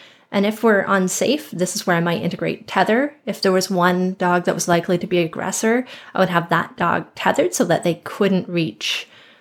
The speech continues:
the, a second dog or third dog or sixteenth dog. And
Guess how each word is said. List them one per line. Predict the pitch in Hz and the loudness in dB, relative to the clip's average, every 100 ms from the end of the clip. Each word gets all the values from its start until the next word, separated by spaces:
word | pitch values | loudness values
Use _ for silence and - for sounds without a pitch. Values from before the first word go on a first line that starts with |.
| _ - | _ -2
the, | 180 180 160 - | 4 4 4 0
a | 180 | -2
second | - - 185 | -4 -4 -4
dog | 185 202 233 | -2 0 0
or | 165 | -2
third | - 165 165 | 0 0 0
dog | 180 190 190 | 0 0 -2
or | 160 - - _ _ | -6 -10 -20 _ _
sixteenth | - 180 - 180 175 - | -8 -6 -2 -2 -4 -2
dog. | 185 214 - - - - 247 - | 0 0 -2 -12 -14 -10 -10 0
And | 190 185 180 175 | 4 6 4 4